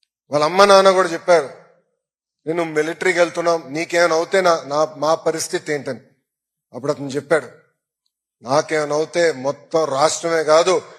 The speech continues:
దేశం నా కోసం నిలబడుతుందని" ఆయన చెప్తాం జరిగింది. అందుకే మనం తిరిగి ఎప్పుడు భారతదేశానికి వెళ్ళినప్పుడు జవాన్ని చూస్తే సెల్యూట్ ఇచ్చి మనం వాళ్ళ దారి ఇవ్వాలని మిమ్మల్ని అందరూ కోరుకుంటూ,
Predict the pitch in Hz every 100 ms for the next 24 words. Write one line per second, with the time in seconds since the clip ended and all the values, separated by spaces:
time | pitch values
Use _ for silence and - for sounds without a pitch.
0 | _ _ _ - 143 180 180 196 175 156
1 | 147 - 156 156 160 147 135 147 135 139
2 | 135 131 123 117 113 107 120 _ 127 123
3 | 113 113 113 - - - - - - -
4 | - - - - - - _ - - -
5 | - - - _ _ _ - 147 175 190
6 | 185 180 175 160 165 170 180 - 180 160
7 | 160 170 147 165 170 165 156 156 151 147
8 | 131 _ _ _ 110 135 160 165 156 147
9 | 151 - 160 131 - _ _ _ - 123
10 | 139 156 151 143 - 139 101 _ _ _
11 | _ 113 127 127 117 107 123 143 131 131
12 | 139 139 131 113 - 110 117 123 135 139
13 | 139 139 143 139 147 135 151 120 _